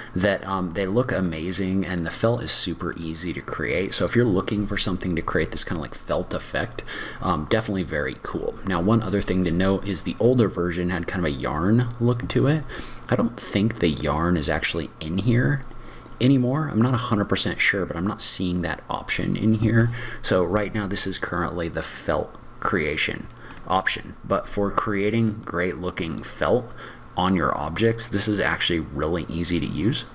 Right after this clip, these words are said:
um, really cool modifier, a really cool add-on. All right, so that's where I'm gonna end this video. Leave a comment below. Let me know what you think about Woolly if you've tried it out. I just love having that conversation with you guys.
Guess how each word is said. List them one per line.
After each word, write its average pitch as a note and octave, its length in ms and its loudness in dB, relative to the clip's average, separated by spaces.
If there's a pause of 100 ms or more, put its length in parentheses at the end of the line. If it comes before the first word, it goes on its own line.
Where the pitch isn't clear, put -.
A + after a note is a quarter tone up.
um, E2+ 280 2
really F#2 280 4
cool - 440 -4 (360)
modifier, - 600 0
a F#2 60 2
really F2+ 240 4
cool C#2 360 0
add-on. - 360 -2 (380)
All - 60 -6
right, F3+ 120 4
so D3+ 100 2
that's D3+ 220 0
where E3 60 4
I'm D#3 80 6
gonna C#3 80 6
end C3+ 100 6
this A#2+ 120 2
video. C#3 260 2
Leave C#3+ 140 -2
a - 20 -6
comment F#3 320 4
below. F#3+ 140 0
Let F#3+ 140 2
me F2 80 4
know F2 60 4
what F#2 160 0
you G2+ 60 4
think G2+ 240 2
about F2 420 -2
Woolly A#2 380 4
if - 100 -8
you've F2 140 -2
tried F2 300 0
it E2 100 -6
out. A#2 240 -2
I - 20 -6
just - 160 -4
love G2 240 -4
having F#2 220 -4
that E2 140 -4
conversation - 680 -2
with C#2 180 -6
you B1 120 -4
guys. - 400 -4